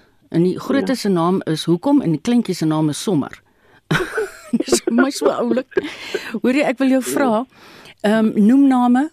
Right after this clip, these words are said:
Speaker 1: byname, jy het baie geestelik daaroor geskryf gister, geestig.
Speaker 2: Ja, ja, dis, dis 'n baie interessante ding.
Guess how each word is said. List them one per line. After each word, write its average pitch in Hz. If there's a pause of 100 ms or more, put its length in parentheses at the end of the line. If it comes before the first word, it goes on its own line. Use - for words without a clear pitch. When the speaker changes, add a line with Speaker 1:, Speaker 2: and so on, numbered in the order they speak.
(100)
Speaker 1:
byname, 208
jy 202
het -
baie 170
geestelik 180
daaroor 151
geskryf 127
gister, -
geestig. - (540)
Speaker 2:
Ja, 113 (160)
ja, 107
dis, 131
dis 254
'n 277
baie 202
interessante 175
ding. -